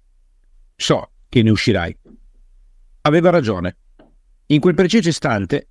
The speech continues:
dominai la mia passione e rimpiassi che non fosse cento volte più forte. Non solo la sconfissi, ma la sradicai dal mio cuore, al punto che non rimase neppure una traccia di desiderio.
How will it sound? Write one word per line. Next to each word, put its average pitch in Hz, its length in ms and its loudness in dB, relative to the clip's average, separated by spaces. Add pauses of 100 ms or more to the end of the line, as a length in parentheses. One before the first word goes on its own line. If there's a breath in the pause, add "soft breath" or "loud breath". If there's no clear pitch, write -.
(100)
dominai 175 420 2
la 175 100 2
mia 165 120 2
passione 92 540 -4 (580)
e 117 140 0
rimpiassi 127 560 0
che 120 120 0
non 110 140 0
fosse 135 360 -2
cento 156 360 0
volte 131 300 0
più 113 120 0
forte. 90 460 -4 (680 soft breath)
Non 135 140 0
solo 269 220 2
la 143 80 2
sconfissi, - 640 -2 (300)
ma 131 160 2
la 151 100 0
sradicai 165 600 0
dal 165 140 0
mio 147 140 2
cuore, 95 400 -4 (360)
al 139 200 2
punto 202 540 2
che - 160 -2
non 160 180 2
rimase 147 540 0
neppure 196 640 0
una 143 180 0
traccia 175 420 -2
di 151 120 -2
desiderio. 107 600 -2